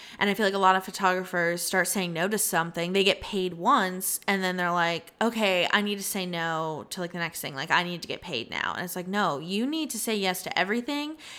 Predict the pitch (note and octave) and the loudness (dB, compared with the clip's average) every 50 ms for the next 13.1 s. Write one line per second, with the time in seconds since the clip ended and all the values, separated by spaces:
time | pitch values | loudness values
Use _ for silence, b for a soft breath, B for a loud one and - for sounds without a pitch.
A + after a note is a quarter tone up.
0 | B A3+ B - G#3 A3 A3 A3 G#3+ G#3+ G#3+ G#3+ G3+ F#3+ - - - G#3+ G3+ F#3+ | B -4 B 0 2 2 2 2 2 2 2 2 0 0 -4 -4 -2 2 2 2
1 | F#3 F3+ F3+ E3+ E3+ D#3 - - _ _ _ - G3+ G#3 A#3 D4 G4+ C5 A4+ D4+ | 2 2 0 -2 -4 -6 -10 -14 _ _ _ -6 0 2 2 4 6 6 4 6
2 | C4 B3 A3+ G3 G#3 G3 G3 F#3+ F#3+ F#3+ - G3+ F#3 F3+ D3+ B2+ A#2 F3+ G3 B | 4 2 4 4 2 2 2 0 -4 -4 -2 0 0 2 0 0 -2 -4 -6 B
3 | B B B B B - C#4 C4 A#3 - B3 G#3+ - - D4 C#4+ A#3 A3+ A3 - | B B B B B 4 6 6 6 4 4 4 4 4 4 4 2 2 0 0
4 | - B3 A3+ G#3+ F#3+ F#3 F#3 F#3 F#3 - F#3+ F3 E3 G3 G3 G#3 A#3 A#3+ A#3 A3+ | 0 2 4 4 4 4 2 0 -2 -6 -6 -2 4 4 6 6 6 4 2 0
5 | A3+ A3+ - - - - G3 F#3 G#3+ A#3 A3+ - - G#3+ B3+ E4+ - C4 G#3 F#3 | -2 -6 -8 -10 -14 -6 0 2 2 2 2 2 2 4 4 4 4 2 2 2
6 | F3 F#3+ - - F#3 C3 F#3 G3 F3+ F#3 G3 F#3+ F3+ F#3 F#3+ G3 A3+ C4+ C4+ A#3 | 0 0 0 2 2 2 2 0 2 4 4 4 2 2 0 2 2 4 4 4
7 | G#3 F#3+ G3+ - - - G#3 - G#3 G3 G3 - - A3 A3 G3+ - G#3+ G3 F#3 | 2 2 0 -2 -2 -4 -2 0 0 -2 0 0 0 0 0 0 0 -2 -2 0
8 | - G#3 C4 D4 D4 A3+ G#3+ G3 F#3 F#3 F3+ G3+ B B B B B B B A#3 | 0 0 2 2 0 0 0 0 0 0 0 -2 B B B B B B B 4
9 | A#3 A3+ G#3+ - - A#3 A3 G#3+ G#3 F#3+ F#3 F#3+ F#3+ - G#3+ A3 G#3 G3 F#3+ F#3 | 4 4 2 2 4 4 6 6 6 6 6 4 2 2 0 2 4 4 4 4
10 | F3+ - G3+ G3 - - - - B3+ B3+ A#3 B3 - A#3+ A3+ A3 G#3+ G3 F#3 F#3+ | 6 4 4 2 0 -2 0 4 4 4 4 4 2 4 4 4 4 4 2 2
11 | F#3+ F3+ F#3 - - G3 G3 F#3 E3 - G3 G3+ G3+ F#3+ F#3 - - F#3+ F#3 F3 | 0 0 0 0 0 0 0 2 2 6 8 8 8 8 8 6 4 2 2 2
12 | E3+ F3+ F3 - - - - F#3+ F#3 F#3+ F#3 - - - A#3 G#3 G3+ F#3+ F#3 F3 | 2 0 -4 -8 -12 -8 -6 -4 -4 -2 -2 -2 0 2 2 4 4 4 4 2
13 | F3 F3 | 0 -2